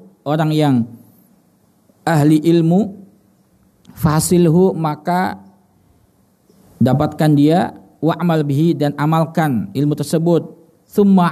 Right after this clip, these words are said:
'allimhu wad'u ilaihi. Kemudian ajarkan ilmu tersebut, wad'u ilaihi, dan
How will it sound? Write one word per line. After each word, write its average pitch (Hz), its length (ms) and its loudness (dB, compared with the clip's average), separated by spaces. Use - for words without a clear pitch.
'allimhu 175 720 2
wad'u 165 400 -2
ilaihi. 175 720 0
Kemudian 180 880 2
ajarkan 175 720 0
ilmu 160 240 -2
tersebut, 160 560 -4
wad'u 165 400 -2
ilaihi, 180 640 0
dan 165 480 0